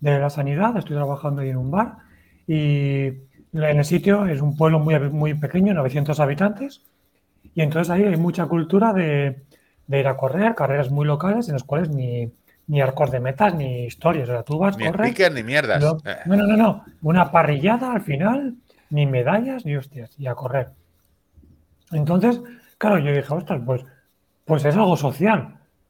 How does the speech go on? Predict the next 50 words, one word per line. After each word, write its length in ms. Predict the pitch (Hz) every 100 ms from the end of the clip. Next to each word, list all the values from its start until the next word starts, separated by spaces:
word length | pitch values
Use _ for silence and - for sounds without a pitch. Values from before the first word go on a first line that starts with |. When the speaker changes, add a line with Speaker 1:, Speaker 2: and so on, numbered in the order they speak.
| _ _ _ _
Speaker 1:
¿Qué 100 | 170
voy 180 | 156
a 60 | 151
hacer? 340 | 117 120 104 _ _
Yo 120 | 143
no 140 | 135 139
puedo 260 | 151 147
beber 420 | 143 143 139 131 135
pintas 400 | 170 165 151 -
como 220 | 139 135
un 60 |
cosaco 420 | 143 147 180 190 135
porque 220 | 131 131
no 120 | 127
puedo 180 | 127 139
tomar 240 | 139 139 143
alcohol, 460 | 143 190 226 269 - _ _
pues 160 | 165 131
me 60 |
voy 140 | 131 131
a 40 |
Speaker 2:
Eso 120 | 127
Speaker 1:
correr". 260 | 202 110 143
O 60 | 165
sea, 240 | 160 147
Speaker 2:
lo 140 | 135
Speaker 1:
o 0 |
Speaker 2:
estaba 260 | 135 160 185
Speaker 1:
puedo 120 | 220
Speaker 2:
pe-, 100 | 208
Speaker 1:
correr 340 | 175 185 294 339
o 120 | 196
alcohol. 480 | 156 151 170 120 - _ _
Speaker 2:
lo 140 | - 135
Speaker 1:
Pues 100 | 120
me 80 | 151
Speaker 2:
estaba 160 | 196
Speaker 1:
tocaba 0 | 196
Speaker 2:
pensando 180 | 151 156
Speaker 1:
correr. 200 | 196 175
Speaker 2:
eso, 160 | 175 151
el, 140 | 135 -
el, 300 | 135 123 143
el 160 | - 123
alcohol. 520 | 120 110 - 151 247 - _ _ _
Speaker 1:
No, 240 | 156 156 131
Speaker 2:
Eh, 400 | 123 120 120 113
Speaker 1:
cero. 0 | - _ _ _ _
Speaker 2:
cero. 340 | _ 147 123 - _ _ _ _
Speaker 1:
Cero. 160 | 135